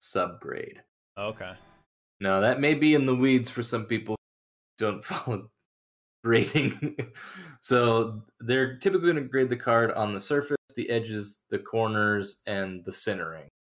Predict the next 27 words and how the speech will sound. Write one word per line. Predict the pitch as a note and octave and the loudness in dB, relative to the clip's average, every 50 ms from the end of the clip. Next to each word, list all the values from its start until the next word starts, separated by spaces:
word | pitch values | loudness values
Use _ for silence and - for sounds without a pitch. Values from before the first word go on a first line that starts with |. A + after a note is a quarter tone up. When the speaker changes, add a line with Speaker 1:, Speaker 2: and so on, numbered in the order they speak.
| _ _ | _ _
Speaker 1:
right? | - G2+ F#2+ F#2 | -8 -6 -6 -4
Those | - G#2 G#2 G2 G2+ | -2 -4 -2 -2 -4
are | G2 | -8
sort | - - A2+ G#2+ G#2 | -6 -4 -2 -2 -2
of | G2 | -2
the | G2+ G2 | -2 -4
main | G2 G2 G2 G2 G2 F#2 F#2 F#2 F#2 - | -4 -4 -4 -4 -4 -6 -8 -10 -12 -8
criteria. | - - F#2 F2+ - - F#2+ E2+ E2 E2+ E2+ D#2+ | -4 -2 -2 -2 -4 -4 -4 -4 -2 -2 -2 -4
Speaker 2:
Let | - - | -4 -6
me | C4+ | -6
just | C4+ A3 G3 - - | -6 -6 -6 -6 -6
explain | E3+ C#3 - - - C#3+ C#3+ C#3 | -8 -10 -10 -10 -8 -8 -8 -8
that | A#2+ - | -8 -10
P | - - C#3+ C3 | -10 -8 -8 -8
B | A2 A#2 A#2 A#2 | -6 -6 -6 -6
D | A#2 A2+ A2 G#2+ | -4 -4 -4 -6
O | G#2 | -6
is | G2+ F#2+ G2 | -8 -10 -10
now | A2 A2 A2 G#2+ F#2+ E2+ - | -8 -8 -8 -8 -8 -8 -6
buffing | G#2 G#2+ G#2 - - A#2 A2+ G#2+ G2 | -6 -6 -6 -6 -6 -6 -6 -6 -8
the | F#2+ F#2 | -12 -12
floors | - - G#2+ G#2 G2+ F#2+ F2 F2+ G#2+ - - - - - - - - - - | -12 -10 -10 -10 -10 -10 -10 -10 -6 -4 -2 -2 -2 -4 -8 -20 -20 -20 -20
<laughs> | _ _ _ _ _ - - | _ _ _ _ _ -12 -6
of | C#3 | -4
the | A#2 | -4
cargo | - - - D#3 C#3+ B2+ B2+ A2+ G#2+ G#2 | -4 -2 -2 0 0 0 0 -2 -4 -6
bay. | G2+ G2+ G2+ G#2+ | -6 -6 -8 -8